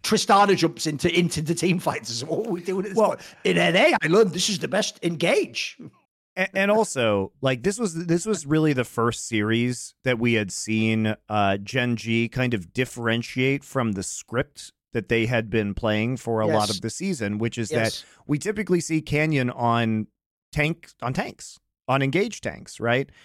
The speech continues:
Speaker 2: And he wasn't playing Rel. He wasn't playing Sejuani. He wasn't playing Maokai in this series. He was playing, like, skirmishers, like Jarvan and Jin Zhao. And, like, sure,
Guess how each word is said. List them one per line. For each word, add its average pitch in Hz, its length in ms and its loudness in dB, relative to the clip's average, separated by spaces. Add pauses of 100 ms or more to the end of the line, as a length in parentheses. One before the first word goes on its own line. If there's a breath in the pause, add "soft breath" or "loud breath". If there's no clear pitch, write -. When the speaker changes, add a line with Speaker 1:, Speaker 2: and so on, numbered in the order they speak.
(380 soft breath)
Speaker 2:
And 147 420 0 (220)
he 143 140 -2
wasn't 175 360 2
playing 165 260 0
Rel. 107 380 -2 (200)
He 117 100 -2
wasn't 170 320 2
playing 143 240 2
Sejuani. 98 720 -6 (100)
He 131 100 -4
wasn't 175 320 0
playing 156 240 2
Maokai 101 420 -2
in 98 100 -4
this 101 140 -4
series. 101 360 -6 (220 soft breath)
He 151 100 -4
was 196 120 0
playing, 202 260 0
like, 190 240 0 (220)
skirmishers, 156 800 -2
like 120 200 -2
Jarvan 139 600 0
and 139 180 0
Jin 143 220 -2
Zhao. 156 360 0 (380 loud breath)
And, 165 160 0
like, 156 340 0
sure, 127 560 -2